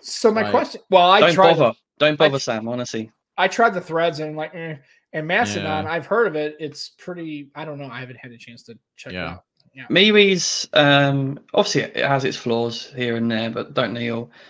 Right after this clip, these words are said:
Speaker 3: Um, but it's one of my favorite, actually. I really enjoy MeWe. I, I highly recommend it as a platform for anyone.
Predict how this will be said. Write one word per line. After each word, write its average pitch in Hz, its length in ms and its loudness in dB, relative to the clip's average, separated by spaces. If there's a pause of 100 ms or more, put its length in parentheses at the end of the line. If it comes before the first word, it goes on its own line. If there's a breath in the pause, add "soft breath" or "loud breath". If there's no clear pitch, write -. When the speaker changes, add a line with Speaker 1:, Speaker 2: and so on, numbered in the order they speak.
(200 soft breath)
Speaker 3:
Um, 127 400 4
but - 320 2 (600)
it's - 160 -4
one 220 100 6
of 180 80 6
my 160 160 6
favorite, 139 420 2
actually. 117 600 -6
I 139 80 0
really 127 360 0
enjoy 117 380 0
MeWe. 113 500 -6 (1040)
I, 113 80 -2
I - 140 -4
highly 131 240 0
recommend 117 480 -2
it 110 80 -4
as 113 100 -6
a 113 60 -10
platform 113 600 -8 (140)
for - 140 -8
anyone. 120 520 -4